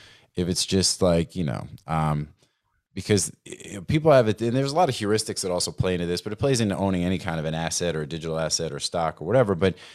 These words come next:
you know, people have a weird tendency sometimes to just sort of frame things in ways that just don't resonate, right? And they, to them, it seems like it makes sense, but it's like, you know, but without the context and understanding of how, you know, some of these, you know, other players,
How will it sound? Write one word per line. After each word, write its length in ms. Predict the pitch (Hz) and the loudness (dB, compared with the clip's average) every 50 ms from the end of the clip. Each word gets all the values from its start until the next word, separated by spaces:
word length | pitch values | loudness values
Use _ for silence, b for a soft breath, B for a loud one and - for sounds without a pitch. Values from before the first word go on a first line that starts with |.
| B B B | B B B
you 80 | - 117 | -4 -4
know, 80 | 95 | -4
people 240 | - - 127 113 113 | -2 -4 -4 0 0
have 120 | 113 104 | 0 0
a 40 | 98 | 0
weird 380 | 95 90 107 117 113 110 98 - | -2 -2 0 0 0 0 0 -2
tendency 380 | - 107 107 107 95 - - | -4 -4 -4 -4 -4 -4 -4
sometimes 460 | 90 - - 92 - 98 92 90 85 - | -4 -4 -4 -2 -2 -2 -2 -2 -4 -6
to 120 | - 90 | -10 -10
just 160 | 80 87 - - | -6 -4 -4 -2
sort 140 | - 95 | -2 -2
of 80 | 87 - | -4 -4
frame 280 | - - 98 98 101 98 | -4 -2 -2 0 0 -2
things 360 | - - 95 90 87 78 82 | -2 -4 -4 -2 -2 -4 -4
in 80 | 82 | -2
ways 320 | 82 85 85 85 85 80 71 | -2 0 0 0 -2 -4 -4
that 160 | 80 80 - | -8 -8 -6
just 220 | - 85 80 - | -4 -6 -4 -4
don't 220 | - 90 87 85 62 | -2 -2 -2 -2 -2
resonate, 540 | 78 85 87 87 78 76 69 60 52 - - | 0 0 0 -2 -2 -6 -8 -10 -10 -8 -6
right? 260 | 78 80 82 85 - - | -4 -2 -2 -4 -4 -6
And 280 | 82 82 80 80 - b b b b b b | -6 -6 -6 -6 -8 b b b b b b
they, 180 | - 98 104 101 | 0 2 2 2
to 240 | - _ - - 95 | 0 _ -6 0 4
them, 220 | 113 139 139 120 | 6 6 6 4
it 80 | 95 - | 2 0
seems 240 | - 101 92 82 | -2 -2 0 -2
like 80 | 87 80 | -2 -4
it 100 | 82 - | -4 -6
makes 240 | 69 78 73 - - | -6 -8 -6 -6 -8
sense, 280 | - 71 71 80 - | -8 -6 -8 -8 -10
but 160 | _ - 80 80 | _ -6 -6 -4
it's 120 | 80 - - | -4 -2 -2
like, 240 | 82 80 78 - - | -2 -4 -4 -6 -6
you 60 | 82 | -6
know, 40 | 78 | -6
but 120 | 73 - | -4 -2
without 400 | 87 95 92 117 117 113 107 - | -2 2 4 6 6 6 4 2
the 280 | - 101 90 85 78 - _ _ | -2 -6 -6 -6 -6 -10 _ _
context 600 | - - 110 117 127 123 - 110 92 90 - - | -6 -4 -4 -2 -2 -6 -6 -6 -6 -6 -8 -10
and 120 | - 90 90 | -12 -10 -10
understanding 520 | 87 80 - - - 123 135 123 107 90 87 | -12 -12 -14 -14 -12 -10 -8 -8 -6 -6 -8
of 100 | 82 90 | -4 -2
how, 240 | 90 90 85 80 b b b b b b b b | 0 0 0 -2 b b b b b b b b
you 80 | 113 | -2
know, 80 | 92 82 | -2 0
some 200 | 78 - 101 98 | 0 0 0 0
of 160 | 95 85 78 | -2 -4 -2
these, 480 | 78 90 87 82 78 - - - - - | -2 -2 -2 0 -2 -2 -4 -4 -6 -8
you 80 | 85 80 | -6 -4
know, 160 | 76 69 - - | -4 -4 0 0
other 180 | 90 85 87 - | 0 0 0 -2
players, 540 | - - 95 90 87 85 82 78 - - | -2 0 0 2 2 2 0 -2 -4 -8